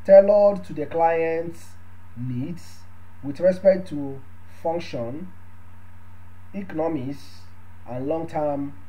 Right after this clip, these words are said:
durability. So what we are trying to say here is that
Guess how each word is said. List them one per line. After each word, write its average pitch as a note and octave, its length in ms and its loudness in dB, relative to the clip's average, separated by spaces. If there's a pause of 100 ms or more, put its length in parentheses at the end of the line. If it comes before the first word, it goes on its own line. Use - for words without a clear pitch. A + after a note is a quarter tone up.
(420)
durability. A#2+ 680 -8 (240)
So E3+ 340 0 (280)
what G3 160 2
we G3 80 6
are D#3+ 80 6
trying F3+ 220 2
to D#3+ 60 -6
say E3+ 200 -4
here D#3 180 0
is C3 140 -4
that A#2+ 220 -6